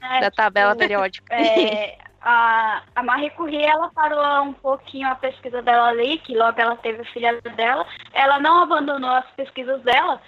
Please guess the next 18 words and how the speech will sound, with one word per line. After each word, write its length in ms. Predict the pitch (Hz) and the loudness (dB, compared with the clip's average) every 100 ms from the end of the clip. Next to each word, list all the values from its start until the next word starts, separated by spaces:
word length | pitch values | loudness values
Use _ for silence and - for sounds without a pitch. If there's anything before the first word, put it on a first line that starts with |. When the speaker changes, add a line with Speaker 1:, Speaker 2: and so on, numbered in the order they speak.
| - | -4
Speaker 1:
só 100 | 277 | -2
que 120 | 277 | 2
aí 80 | 311 | 2
teve 260 | 311 330 330 | 2 -2 -2
um 60 | 311 | 0
outro 300 | 330 - 403 | 0 -2 -4
cara 400 | 285 277 320 247 | 2 4 2 -2
que 180 | - 254 | -8 -6
ele 200 | 254 262 | -4 -8
se 80 | - | -10
perguntou, 680 | - 285 294 359 262 220 - | -2 -2 -2 -4 -4 -2 0
assim 300 | 233 - 302 | -2 -2 -2
como 320 | 330 294 269 | 0 0 2
ela, 360 | 254 330 269 - _ - | 2 2 -2 -8 _ -6
por 220 | 427 - | -6 -6
quê? 400 | 294 254 208 190 _ _ _ _ - | 0 0 0 -8 _ _ _ _ -12
Por 180 | 370 | -12
que 480 | - 320 349 392 415 | -4 0 4 2 0